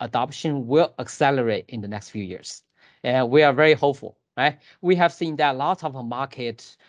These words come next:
uh, momentum and strong demand for our elect-, electrolyzer, uh, product globally, uh, in China, in Europe,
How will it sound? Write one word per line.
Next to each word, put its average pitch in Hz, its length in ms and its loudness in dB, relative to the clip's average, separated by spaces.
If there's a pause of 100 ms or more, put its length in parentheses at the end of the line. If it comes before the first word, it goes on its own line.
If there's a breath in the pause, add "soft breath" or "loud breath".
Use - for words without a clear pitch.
(180 soft breath)
uh, 117 640 -2
momentum 151 600 0
and 120 140 -6
strong 151 320 -2
demand 120 420 -6
for 127 200 -2
our 113 340 -2
elect-, 120 540 -8 (200)
electrolyzer, 127 840 0
uh, 120 140 -6
product 127 420 0
globally, 135 480 -2 (340 soft breath)
uh, 113 720 -2
in 123 160 -2
China, 139 680 2 (240 soft breath)
in 117 200 -6
Europe, 156 460 0